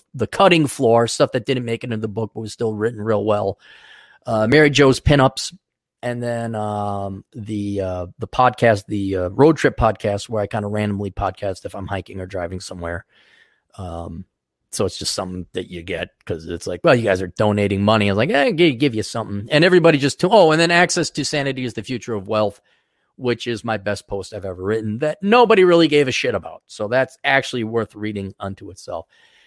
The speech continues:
And then the best way to help out, especially during the Christmas time, is to do all your shopping online through my Amazon affiliate program, olderbrother dot com slash donate. The last link, the Amazon logo, click on that. It takes you to Amazon. You just do your shopping.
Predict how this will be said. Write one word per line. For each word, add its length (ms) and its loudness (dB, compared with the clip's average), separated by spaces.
And 100 2
then 80 6
the 80 4
best 260 4
way 120 6
to 80 4
help 240 4
out, 80 6
especially 340 -2
during 160 -2
the 60 -6
Christmas 400 -8
time, 260 -8
is 80 -12
to 80 -12
do 220 -6
all 260 2
your 320 0
shopping 640 -2
online 800 0
through 160 -10
my 80 -8
Amazon 380 -6
affiliate 320 -6
program, 400 -6
olderbrother 520 4
dot 200 2
com 200 0
slash 280 -2
donate. 440 -2
The 80 -6
last 380 0
link, 320 -4
the 380 -6
Amazon 500 2
logo, 320 4
click 260 0
on 120 0
that. 200 2
It 40 -16
takes 200 -4
you 60 -6
to 60 -4
Amazon. 500 0
You 80 -12
just 200 -4
do 120 2
your 140 0
shopping. 500 2